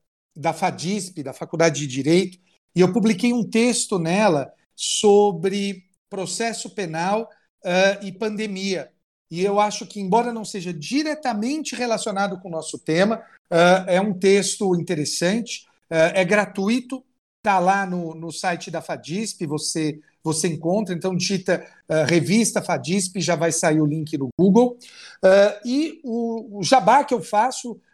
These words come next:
eh, eu vou fazer dois jabás, o do meu curso de processo penal. Eh, queria dizer que, nesse ano, eh, todos os direitos autorais da minha edição eu dou pra instituições de caridade.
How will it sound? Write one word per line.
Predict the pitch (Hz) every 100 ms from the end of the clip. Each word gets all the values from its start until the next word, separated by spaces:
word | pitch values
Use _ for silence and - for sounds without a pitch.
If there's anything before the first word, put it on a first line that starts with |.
| _
eh, | 180 180
eu |
vou | 175
fazer | 214 196
dois | 185 180 233
jabás, | 190 160 185 254 277 - - -
o | 190
do | 170
meu | 196 208 190
curso | 240 254 - 196
de | 175
processo | 180 170 185 156 -
penal. | 175 147 180 262 - _ _ _
Eh, | 175 170 170
queria | 190 196 214
dizer | 156 170 196 196
que, | 196 180 180 - _ _
nesse | - 175 202 247 254 - 233
ano, | 185 185 185 156 131 - _ _ -
eh, | 156 160 160 170 - _ _ _ _
todos | 247 269 285 233 196
os | 196
direitos | 208 190 190 196
autorais | 185 185 165 165 143
da | 160
minha | 165 175
edição | 151 - 175 160 156 _ _
eu | 165 180 180 -
dou | 135 127 220 233 226 160 -
pra | 180
instituições | 160 - 180 151 180 156
de |
caridade. | 156 160 139 123 151 196 180